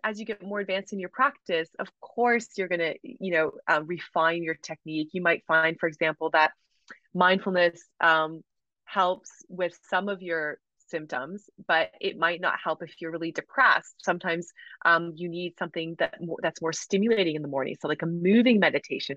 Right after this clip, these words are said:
or a breath work. Um, so you can refine things over time, but I think the biggest barrier, again, is this confusion of, "I don't wanna do it at all because I'm good, I don't know if I'm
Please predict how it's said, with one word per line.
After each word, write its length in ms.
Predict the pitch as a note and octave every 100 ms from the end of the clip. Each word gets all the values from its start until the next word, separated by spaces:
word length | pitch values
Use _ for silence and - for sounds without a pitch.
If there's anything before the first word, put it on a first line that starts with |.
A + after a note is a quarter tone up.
| -
or 260 | E3 D#3+ -
a 100 | D#3+
breath 440 | D3+ F3 G#3 A3 -
work. 320 | E3 D#3 - - - - -
Um, 360 | - E3 D#3+ E3 _ _ _
so 120 | -
you 180 | B3 C4
can 120 | D4 C4+
refine 540 | A#3+ B3 C#4 D4+ F4
things 180 | B3+ -
over 180 | E3 D#3+
time, 600 | - B3+ D#3+ C3+ F3+ F#3 _ _ -
but 280 | G3 G3 - -
I 160 | F#3+ F#3+
think 160 | - G#3+
the 80 | G3+
biggest 280 | F#3+ F#3+ F#3+
barrier, 260 | F#3+ F3+
again, 280 | E3 E3+ F3
is 100 | E3
this 140 | D#3+ -
confusion 460 | F3+ D#3+ F3+ E3+ E3
of, 120 | D3+
"I 180 | D#3 E3
don't 180 | F3+ F3
wanna 220 | F3+ E3+
do 260 | D#3 F3 F#3+
it 160 | A#3 -
at 200 | E3 D#3+
all 260 | D#3 G#3
because 320 | A#3 F#3 F3 E3+
I'm 140 | D#3
good, 180 | D#3 D#3+ -
I 140 | D#3+ D#3+
don't 240 | F3 E3
know 80 | F3
if 80 | D#3
I'm 180 | D#3+